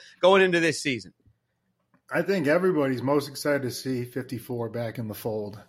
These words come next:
Speaker 2: running
Speaker 1: Mm.
Speaker 2: the defense. And, yeah, we'd like to forget last year, right? Um, but it's great to have him back.
Speaker 1: Mm-hmm.
Speaker 2: And really, I think it's the focal point of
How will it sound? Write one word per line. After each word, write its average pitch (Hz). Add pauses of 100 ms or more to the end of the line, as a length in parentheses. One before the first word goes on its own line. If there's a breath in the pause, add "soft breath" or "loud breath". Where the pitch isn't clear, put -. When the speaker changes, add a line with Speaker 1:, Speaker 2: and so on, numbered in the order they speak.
Speaker 2:
running 131
Speaker 1:
Mm. -
Speaker 2:
the 127
defense. 117 (340 soft breath)
And, 107 (600 loud breath)
yeah, 143 (380)
we'd 147
like 156
to 143
forget 135
last 123
year, 113
right? 117 (180)
Um, 117 (240)
but 117
it's 120
great 143
to 151
have 135
him 127
back. 123 (220)
Speaker 1:
Mm-hmm. 113
Speaker 2:
And 107 (520 soft breath)
really, 147 (180)
I 131
think 147 (240)
it's 143
the -
focal 180
point 156
of 160